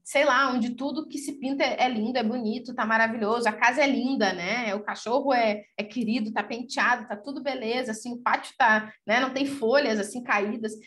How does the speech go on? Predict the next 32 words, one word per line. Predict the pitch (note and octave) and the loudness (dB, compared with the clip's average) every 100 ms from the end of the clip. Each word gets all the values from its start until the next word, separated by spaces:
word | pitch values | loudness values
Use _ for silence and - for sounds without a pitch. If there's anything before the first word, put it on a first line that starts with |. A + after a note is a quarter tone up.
| _ | _
É, | - G3 | 0 2
pensando | C#4 C4 C4+ D#4+ F#4 | 4 2 2 0 2
nessas | F4 F4 D#4+ C#4 | 0 0 -4 -4
ideias, | G#3+ G3 C4 D4 | 2 4 4 2
nesses | C4 B3 A#3 | 0 -6 -8
ideais | A3 A#3 G#3 F#3 A#3+ D4+ A#3 | -2 0 2 2 2 0 -2
muito | A3+ D#4 F4+ D#4+ | -2 -2 -4 -4
bem | A3 B3 D4+ | -4 -4 -6
construídos, | C#4+ C#4 G#3 G#3 C4 A3+ A3+ | -6 -8 -8 -6 -6 -6 -6
eu | A3+ | -2
acho | C4 - | -2 -2
que | A#3 | -8
a | |
gente | A#3 B3+ D#4+ | -6 -8 -8
acaba, | D4 A3 G#3+ C#4+ C4+ - _ - | -4 0 2 0 -2 -8 _ -10
em | A#3+ | -4
muitos | A#3+ C#4 - | -2 0 -2
contextos, | - - F#3+ G#3+ C#4+ - | -6 -8 -4 -4 -4 -6
sendo | C#4 C#4+ | -4 -2
meio | C#4+ B3+ - | -2 -2 -2
que | E4 | -2
vítima | B3 C4 D#4 D#4 B3+ | 0 -2 -2 -4 -4
desse | A3 A3 - | -4 -6 -8
processo, | G#3+ - - - - | -8 -4 -4 -6 -10
né? | F3+ A3+ D#4 - - G#3+ | -4 -2 -4 -8 -18 -8
Sendo | B3 A3+ | -4 -2
meio | A#3 A3+ B3 | 0 -2 -2
que | - B3+ B3 | -6 -6 -2
capturado | C4+ D4+ - D#4 A#3 C4 C#4 C#4 | -2 -2 0 2 4 2 0 -2
por | |
essa | A#3 A#3+ G3+ | -4 2 0
lógica, | E3 B2 - - | 0 -4 -8 -16